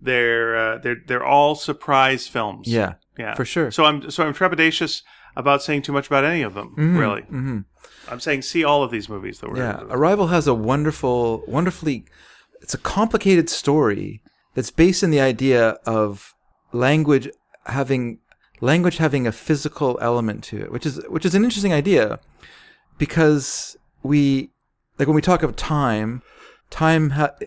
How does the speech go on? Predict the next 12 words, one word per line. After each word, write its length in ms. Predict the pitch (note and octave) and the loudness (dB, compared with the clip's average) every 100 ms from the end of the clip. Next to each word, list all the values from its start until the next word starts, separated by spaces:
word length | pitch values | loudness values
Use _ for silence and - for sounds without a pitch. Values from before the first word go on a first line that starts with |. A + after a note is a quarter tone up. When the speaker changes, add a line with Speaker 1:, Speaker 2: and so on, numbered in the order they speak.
| - | -6
Speaker 2:
time 180 | F3 E3+ | 0 2
is 80 | D3 | 2
a 60 | |
physical 440 | - D#3+ C#3 C3 A#2 | 2 0 0 -4 -6
thing 460 | - G#2 F#2+ G2+ - _ - | -2 -2 -2 -6 -12 _ -2
in, 340 | A#2+ A2+ G2+ _ | 0 0 -2 _
like, 240 | A2+ G#2 A2 | -4 -4 -4
in 240 | F#2+ F#2+ - _ - | -6 -8 -14 _ -8
Einstein, 540 | A#2+ A2 A#2 G2+ F#2+ F#2 | -4 -4 -4 -4 -6 -8
Einsteinian, 560 | A#2+ G#2+ A2+ G2+ G2 F#2+ | -8 -6 -6 -6 -6 -8
like, 160 | G2 | -10
physics. 580 | - A2 G2 - - - | -8 -6 -6 -12 -16 -18